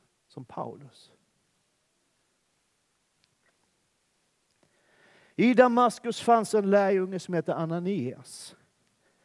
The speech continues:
Till honom sa Herren i en syn, Ananias, han svarade: "Här är jag, Herre." Då sa Herren till honom: "Res dig, gå till raka gatan och fråga i Judas hus efter en som heter Saulus från Tarsus, för han ber."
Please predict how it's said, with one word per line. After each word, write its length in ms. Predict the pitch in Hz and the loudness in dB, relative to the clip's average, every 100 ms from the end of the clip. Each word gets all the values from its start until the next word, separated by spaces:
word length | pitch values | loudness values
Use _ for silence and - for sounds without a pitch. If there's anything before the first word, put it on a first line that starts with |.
| _ _ - - _ _ | _ _ -20 -20 _ _
Till 140 | 202 | 6
honom 340 | 208 240 247 262 | 8 8 6 4
sa 320 | - 269 226 | 4 6 6
Herren 400 | 185 277 254 226 | 4 2 0 0
i 80 | 208 | 0
en 160 | 202 | 0
syn, 360 | - 196 165 156 | 0 0 0 0
Ananias, 580 | 180 190 202 175 180 202 | 0 2 4 4 2 -2
han 100 | 180 | -4
svarade: 260 | 202 160 | -2 0
"Här 140 | 160 196 | 0 0
är 160 | 202 | 0
jag, 100 | 196 | 0
Herre." 320 | 185 196 127 107 - - _ _ _ _ _ _ _ - | -2 -4 -6 -10 -18 -20 _ _ _ _ _ _ _ -6
Då 100 | 156 | 4
sa 200 | 214 190 | 6 8
Herren 320 | 208 202 190 | 6 4 0
till 260 | 220 220 | 0 2
honom: 260 | 180 175 170 | 2 2 2
"Res 480 | 160 214 233 - - | 4 6 4 0 0
dig, 240 | 247 247 - _ - - - - | 0 0 -4 _ -20 -20 -20 -2
gå 240 | 170 226 | 4 4
till 180 | 220 226 | 6 6
raka 420 | 208 240 - 214 | 8 6 6 4
gatan 540 | 180 208 220 - 180 175 | 6 6 6 4 2 2
och 100 | - | 2
fråga 360 | 208 214 185 | 2 6 6
i 40 | 196 | 4
Judas 640 | 185 240 202 190 214 - | 2 0 2 2 2 0
hus 340 | 233 170 - - | 0 -2 -2 -2
efter 260 | 190 233 | 0 2
en 80 | 208 | 0
som 100 | 156 | 0
heter 160 | 208 143 | -2 -2
Saulus 560 | - 226 180 127 139 | -2 0 0 -2 -6
från 140 | 180 175 | -6 -8
Tarsus, 540 | - 226 156 - - | -2 -2 -2 -8 -10
för 140 | 143 | -8
han 420 | 107 139 208 180 110 | -6 -8 -10 -12 -2
ber." 520 | 185 202 107 - | 0 0 -4 -8